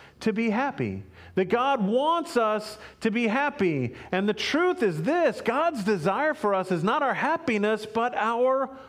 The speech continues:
holiness. "Be holy as I am holy." Not be happy because I am happy. Be holy. The reason behind that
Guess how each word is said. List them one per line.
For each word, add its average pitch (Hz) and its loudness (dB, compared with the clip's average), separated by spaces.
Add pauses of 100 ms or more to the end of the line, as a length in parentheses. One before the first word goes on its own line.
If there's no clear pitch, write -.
(280)
holiness. 196 0
"Be 202 0
holy 175 -2 (680)
as 160 -2
I 170 0
am 127 -2
holy." 107 0
Not 254 0
be 302 2
happy 233 0 (240)
because 170 0
I 190 0
am 190 0
happy. 131 -2 (220)
Be 247 2
holy. 247 2 (200)
The 180 2
reason 175 0 (280)
behind 180 0
that 110 -2